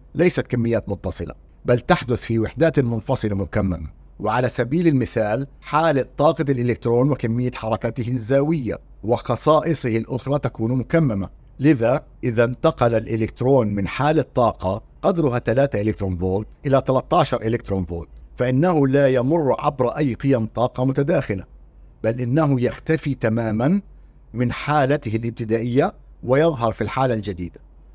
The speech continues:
ولا يتواجد أبدًا بين هاتين الحالتين. وبعد كل هذا،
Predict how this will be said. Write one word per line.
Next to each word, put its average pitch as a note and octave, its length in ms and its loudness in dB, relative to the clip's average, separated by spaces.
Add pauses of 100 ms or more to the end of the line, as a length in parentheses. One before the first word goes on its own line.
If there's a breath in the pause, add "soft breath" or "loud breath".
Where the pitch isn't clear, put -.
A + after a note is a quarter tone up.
ولا C3 280 4
يتواجد C3+ 720 2 (100)
أبدًا C3 280 2
بين A#2+ 240 -2
هاتين G2 340 -2
الحالتين. F2 460 -8 (360)
وبعد D#3+ 320 4
كل B2+ 240 -2
هذا، G#2 400 -4